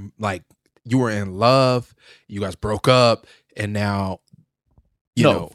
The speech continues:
Speaker 2: okay.
Speaker 1: she's out on the streets? That, number one, there's so many fish in the sea. Why are you dealing with your
Speaker 2: First of
Speaker 1: friends,
Speaker 2: all,
Speaker 1: people?
Speaker 2: first of all, no. I've never,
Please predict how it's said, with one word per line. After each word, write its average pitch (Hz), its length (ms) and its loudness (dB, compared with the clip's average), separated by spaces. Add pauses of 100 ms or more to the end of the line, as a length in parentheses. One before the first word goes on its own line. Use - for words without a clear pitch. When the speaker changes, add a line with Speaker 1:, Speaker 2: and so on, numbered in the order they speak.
Speaker 2:
okay. 147 180 0
Speaker 1:
she's 143 180 2
out 123 200 6
on 117 120 0
the 107 100 -2
streets? 151 480 0 (380)
That, 170 480 2 (500)
number 339 240 -2
one, 190 320 -2
there's 147 180 -4
so 156 200 -8
many 135 180 -10
fish 98 300 -10
in 95 80 -16
the 92 60 -16
sea. 101 540 -14
Why 107 420 -8
are - 40 -8
you 92 420 -12 (600)
dealing 90 380 -12
with 90 160 -16 (120)
your 92 220 -14
Speaker 2:
First 226 260 2
of 165 60 0
Speaker 1:
friends, 110 180 4
Speaker 2:
all, - 60 -12
Speaker 1:
people? 95 180 -2
Speaker 2:
first 165 140 2
of 127 80 2
all, 95 180 4
no. 113 360 4 (680)
I've 127 180 0
never, 156 640 2